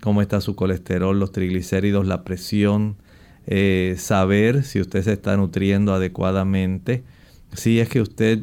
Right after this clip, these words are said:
ya ha entrado en etapa menopáusica donde la reducción de los estrógenos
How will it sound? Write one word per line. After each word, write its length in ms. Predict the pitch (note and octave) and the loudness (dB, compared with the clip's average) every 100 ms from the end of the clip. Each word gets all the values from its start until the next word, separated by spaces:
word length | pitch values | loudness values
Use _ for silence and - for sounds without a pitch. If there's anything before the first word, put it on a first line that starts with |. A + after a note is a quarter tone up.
| F#2 | -4
ya 600 | F#2+ G2+ A2 A2 A2+ G#2 F#2+ | 0 2 2 2 0 -2 0
ha 100 | G2+ | 0
entrado 640 | G2+ G#2+ G2+ G#2 G#2+ G#2 | 0 2 2 4 2 0
en 120 | F#2+ | -2
etapa 440 | F#2+ F2+ G2 G2 G#2 | -2 -2 -2 0 0
menopáusica 1200 | G2 F#2+ F2 F#2+ G2 G2+ - G#2+ - G#2 G2+ - | 0 0 -2 0 2 0 -2 -4 0 0 0 -2
donde 1080 | F#2 F#2+ F#2+ F#2+ F2+ F#2+ F#2 F#2 F#2+ - - | -4 0 0 0 0 -2 -2 -2 -4 -8 -8
la 260 | F#2 G2 F#2+ | -2 0 2
reducción 840 | F#2+ F#2 F2+ - G#2 G#2 A2+ G#2+ | 0 -4 -6 -2 0 2 0 -2
de 280 | - F2+ F#2 | -6 -2 0
los 200 | F#2+ F#2 | 0 -2
estrógenos 1040 | F2+ - - G#2 A2+ A2+ F2+ E2+ G2 - | -6 -6 -4 0 0 0 -2 -4 -6 -10